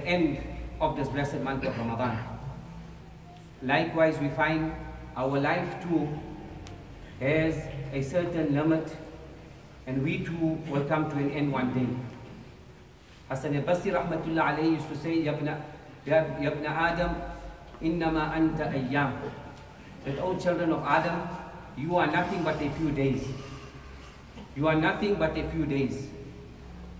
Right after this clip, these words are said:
Our life is just a few days. And once those days come to an end,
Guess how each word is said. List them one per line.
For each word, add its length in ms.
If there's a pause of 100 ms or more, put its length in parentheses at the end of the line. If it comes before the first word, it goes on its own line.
Our 200
life 400 (160)
is 80
just 240
a 120
few 200
days. 460 (580)
And 120
once 260
those 260
days 340
come 260
to 100
an 120
end, 360